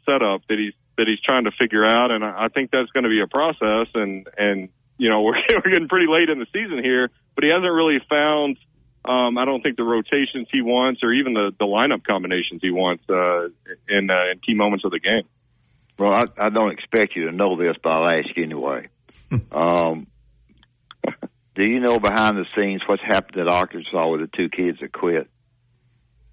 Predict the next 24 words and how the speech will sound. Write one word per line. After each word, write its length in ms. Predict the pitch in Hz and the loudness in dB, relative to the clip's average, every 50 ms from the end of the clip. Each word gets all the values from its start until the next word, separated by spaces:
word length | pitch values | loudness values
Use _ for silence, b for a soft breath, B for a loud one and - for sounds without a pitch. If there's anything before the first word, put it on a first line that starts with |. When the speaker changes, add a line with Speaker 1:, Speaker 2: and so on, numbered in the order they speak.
| _ - | _ -4
Speaker 2:
You, 220 | 85 85 80 76 - | -2 -2 -2 -4 -6
I 80 | - 78 | -8 -8
mean, 160 | 78 82 78 73 | -6 -6 -2 0
they 60 | - | 0
Speaker 1:
I 40 | 127 | 2
Speaker 2:
played 100 | 135 135 | 2 2
Speaker 1:
don't, 180 | - 151 139 123 | 2 2 2 2
Speaker 2:
Arkansas 220 | 76 73 113 120 | 0 0 0 0
Speaker 1:
no, 140 | 123 120 110 | 0 0 2
I, 120 | 110 117 123 | 2 2 2
Speaker 2:
this 640 | 127 127 123 113 107 101 98 95 90 90 85 - - | 2 2 2 0 0 0 -2 -2 -4 -6 -10 -12 -16
week. 40 | - - _ - - | -20 -20 _ -12 -12
Speaker 1:
uh, 40 | |
Speaker 2:
Okay. 80 | - - - _ _ _ _ _ _ _ _ _ _ _ - | -12 -12 -14 _ _ _ _ _ _ _ _ _ _ _ -4
Speaker 1:
yeah, 340 | 120 117 120 123 120 117 113 | -2 0 2 4 4 4 4
no, 80 | 113 117 | 2 2
I 120 | 120 131 | 2 2
was 160 | 139 147 139 123 | 0 0 -2 0
down 260 | 135 139 139 139 139 | 0 2 2 2 2
there 240 | 143 135 135 135 127 | 2 0 2 0 -2
in 60 | 117 | -2
Fayetteville 560 | - 139 131 131 131 123 123 127 131 127 127 | -2 0 2 2 2 0 0 0 0 2 2
on 180 | 123 117 113 107 - | 0 0 -2 -2 -2
Saturday, 680 | - 127 127 131 131 131 131 131 135 135 135 139 135 | -2 0 2 2 2 2 2 2 2 2 2 2 2